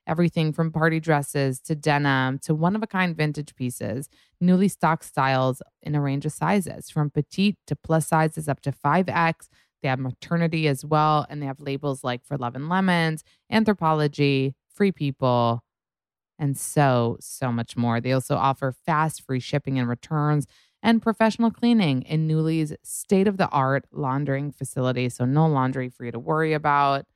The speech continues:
And the option to buy what you love at a discount, sometimes up to seventy-five percent off. Nuuly is already at a great value of eighty-eight dollars a month for the six styles, but right now you could get twenty dollars off your first month of Nuuly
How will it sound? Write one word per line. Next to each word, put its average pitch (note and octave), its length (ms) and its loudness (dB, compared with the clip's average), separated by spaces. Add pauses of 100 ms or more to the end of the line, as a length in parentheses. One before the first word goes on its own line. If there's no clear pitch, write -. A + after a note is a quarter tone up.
(580)
And E3 680 4
the D3+ 80 -2
option F3 400 -2
to G3 100 -4
buy B2 320 0
what D#3+ 160 -8
you F#3+ 100 -8
love C3+ 220 -6
at C#3+ 80 -10
a D#3 40 -6
discount, D3+ 560 -6
sometimes G#3+ 460 2
up C#3 160 -4
to D#3 100 -6
seventy-five C3+ 520 -4
percent A#2+ 400 -4 (500)
off. D3+ 400 2 (320)
Nuuly B3 520 4
is D3 140 -2
already F#3 320 2
at E3 80 4
a D3 60 0
great C#3 260 -4
value C3 560 2
of C#3 240 -6 (140)
eighty-eight C3+ 360 -4
dollars B2+ 360 -6
a - 20 -6
month C3+ 460 -2
for C3 120 2
the B2+ 140 -2
six - 260 -8
styles, C3+ 400 2
but D#3+ 120 0
right D3+ 200 2
now D#3 200 2
you D3+ 100 2
could D3+ 140 -12
get C#3+ 180 -4
twenty G#3 340 0
dollars F#3+ 300 0
off F3+ 160 0
your F3 80 -4
first E3 300 -2
month D3+ 200 0
of D3 100 -4
Nuuly C#3 360 2